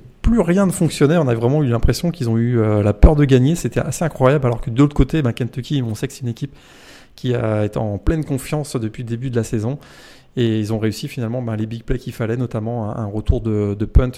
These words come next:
de Lynn Bowden sur soixante-sept yards qui est, euh, sur un, pour un touchdown.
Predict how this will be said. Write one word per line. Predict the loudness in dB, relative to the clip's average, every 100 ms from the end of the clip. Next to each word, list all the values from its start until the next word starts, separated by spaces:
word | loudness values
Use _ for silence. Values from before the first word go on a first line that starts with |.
| -4
de | -2 -2 -2
Lynn | -2 0
Bowden | 0 0 -2 -4
sur | -10 -14
soixante-sept | -8 -6 -6 -6 -8 -6
yards | -8
qui | -8 -6
est, | -4
euh, | -4 -4 -4
sur | -6 -8
un, |
pour | -6 -6
un | -4
touchdown. | -6 -6 -6 -6